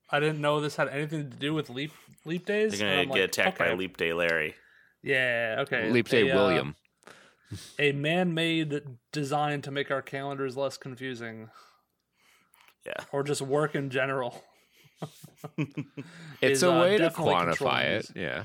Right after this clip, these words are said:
Speaker 3: <laughs>
Speaker 1: Yeah. Is definitely, uh, definitely allowing these monsters to come to life. Yeah. Okay.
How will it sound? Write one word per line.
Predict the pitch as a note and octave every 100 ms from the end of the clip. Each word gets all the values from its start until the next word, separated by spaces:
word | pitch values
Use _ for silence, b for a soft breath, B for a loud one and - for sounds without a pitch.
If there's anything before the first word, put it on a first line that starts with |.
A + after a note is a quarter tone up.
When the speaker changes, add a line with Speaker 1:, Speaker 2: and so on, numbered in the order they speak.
| -
Speaker 3:
<laughs> | G2+ - G2 - B2
Speaker 1:
Yeah. | A#2+ - _ b b b
Is | C3+ C3
definitely, | B2+ D3+ D3+ C#3 C3 C3
uh, | B2 A#2+ A#2+ A2
definitely | C3 C#3+ D3+ C3
allowing | B2 A#2+ A#2+ B2+
these | A#2+ A2+
monsters | A#2+ A2 A2 - A2+ G#2+
to | G#2+
come | A2
to | A2
life. | G#2 G#2 G#2
Yeah. | A#2 - _ C3+
Okay. | -